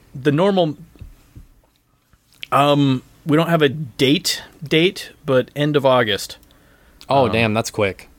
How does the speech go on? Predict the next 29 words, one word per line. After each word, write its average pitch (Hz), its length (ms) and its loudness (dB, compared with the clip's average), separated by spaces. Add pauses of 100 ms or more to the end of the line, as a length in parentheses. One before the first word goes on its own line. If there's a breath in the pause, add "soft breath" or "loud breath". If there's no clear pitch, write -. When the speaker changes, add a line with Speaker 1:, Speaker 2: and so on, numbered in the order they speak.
(1900)
Speaker 1:
Mm-hmm. 151 960 -8
We 127 120 0
are, 123 240 4
uh, 113 220 2 (160)
within 139 320 -2
two 160 160 -2
months 139 320 2
at - 80 -18
this - 160 -4
Speaker 2:
Yeah. 120 120 -2
Speaker 1:
point. 95 180 -2 (800 loud breath)
Uh, 92 380 -4
so - 220 0
we 123 200 -4
are, 110 240 0
uh, 107 220 -4 (840)
trying 247 220 -2
to 214 60 2
get 208 100 2
everything 196 300 0
packed 175 360 -2
up 170 160 -2
here, 165 560 2
you 175 120 -4
know, 147 100 0
the 147 120 -2
normal 160 280 2
move 135 260 0
stuff, 143 360 -2